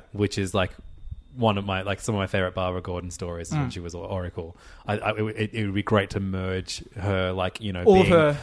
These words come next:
Speaker 1: being the eye
Speaker 2: Yeah.
Speaker 1: in the sky kind
Speaker 2: Well, I
Speaker 1: of,
Speaker 2: think you could use
Speaker 1: yeah.
Speaker 2: those, like, yeah,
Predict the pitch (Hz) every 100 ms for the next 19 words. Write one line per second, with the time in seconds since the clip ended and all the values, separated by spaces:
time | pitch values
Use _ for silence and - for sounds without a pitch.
0 | - - 117 117 110 107 95 101 101 98
1 | - - 170 151 117 104 - - 92 95
2 | 98 - 104 120 220 190 202 208 165 175
3 | 170 165 151 147 143 156 143